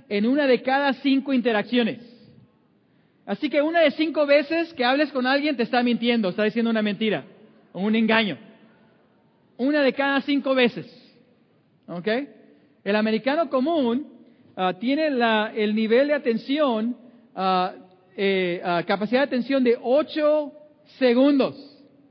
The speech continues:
Algunos ya los, ya los perdimos. Ya están pensando en otras cosas, ya están pensando en, en este, "Oh, sí, you know, tengo que ir a comer, ¿y a dónde voy a comer? ¿Y,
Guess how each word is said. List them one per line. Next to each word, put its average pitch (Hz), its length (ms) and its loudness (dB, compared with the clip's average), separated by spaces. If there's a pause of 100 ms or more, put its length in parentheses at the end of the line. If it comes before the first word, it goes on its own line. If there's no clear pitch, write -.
(560)
Algunos 233 440 0
ya 254 140 0
los, 254 160 -2
ya 233 140 0
los 240 140 -2
perdimos. 214 460 -4 (1600)
Ya 214 140 0
están 233 220 -2
pensando 240 420 0
en 226 80 -2
otras 233 300 -4
cosas, 226 300 -4
ya 208 80 -2
están 226 200 -4
pensando 226 580 -2
en, 175 240 -4 (300)
en 175 300 -6
este, 175 360 -8
"Oh, 233 260 -4
sí, 180 220 -12
you 196 80 -8
know, 180 140 -8
tengo 208 220 -8
que 214 100 -10
ir - 60 -6
a - 80 -10
comer, 202 340 -6
¿y 208 60 0
a 190 40 -2
dónde 202 220 -6
voy 196 140 -2
a 175 80 -6
comer? 226 460 -8
¿Y, 160 140 -4